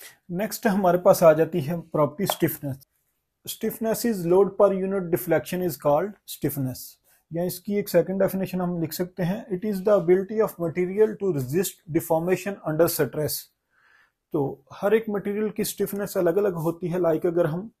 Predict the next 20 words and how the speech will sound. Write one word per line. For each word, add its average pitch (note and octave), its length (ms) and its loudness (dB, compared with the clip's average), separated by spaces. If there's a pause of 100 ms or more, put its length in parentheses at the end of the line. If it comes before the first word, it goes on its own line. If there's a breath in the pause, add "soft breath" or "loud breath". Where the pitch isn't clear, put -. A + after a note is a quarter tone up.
(160)
स्प्रिंग्स F#3 500 -2
की G3 120 -6
बात C#3+ 320 2
कर D3 140 0
लें, C#3+ 200 -6
तो D3+ 100 -6
हमारे D3+ 340 -2
बॉल D3 220 4
पेन F3+ 260 -2
के F3+ 120 0
अंदर D#3+ 240 2
एक D#3 120 -4
स्प्रिंग D#3+ 380 -6
प्रेजेंट D3+ 460 -2
होता C#3 340 0
है D#3+ 120 -4
और - 420 -4
हम E3+ 160 -2
अपने E3 380 -4 (640 soft breath)
हाथ D3+ 220 6